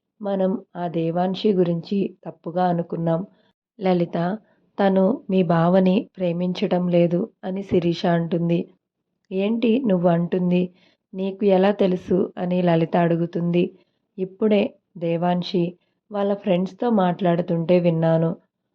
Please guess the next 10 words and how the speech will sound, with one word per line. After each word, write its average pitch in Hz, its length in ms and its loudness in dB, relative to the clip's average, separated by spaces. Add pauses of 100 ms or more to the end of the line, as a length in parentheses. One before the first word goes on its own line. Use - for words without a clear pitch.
(200)
నువ్వు 185 540 0 (100)
అనుకున్నట్లు 175 840 -2 (460)
దేవాన్షి 196 720 0
మీ 196 260 0
బావని 170 640 2 (100)
ప్రేమించట్లేదు, 165 1040 -6 (720)
తను 202 400 -2 (140)
మిమ్మల్ని 180 380 -2
కలపాలని 190 800 0
చూస్తుంది" 170 640 -4